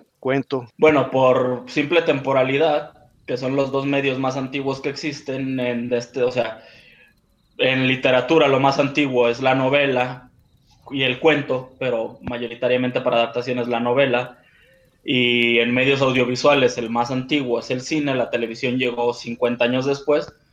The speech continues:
Speaker 2: Obviamente el, el maridaje más que predomina, vaya, es el de novela a cine,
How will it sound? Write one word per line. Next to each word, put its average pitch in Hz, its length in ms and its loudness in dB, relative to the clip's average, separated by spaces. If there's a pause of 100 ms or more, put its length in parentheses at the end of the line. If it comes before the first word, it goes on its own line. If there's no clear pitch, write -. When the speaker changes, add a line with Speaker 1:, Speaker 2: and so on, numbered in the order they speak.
(220)
Speaker 2:
Obviamente 135 580 2
el, 117 200 2
el 123 180 -4
maridaje 123 560 0
más - 920 -4 (260)
que 147 100 0
predomina, 147 680 2
vaya, 143 420 0 (380)
es 131 220 -2
el 143 120 2
de 135 120 2
novela 123 720 4
a 123 60 0
cine, 139 380 -6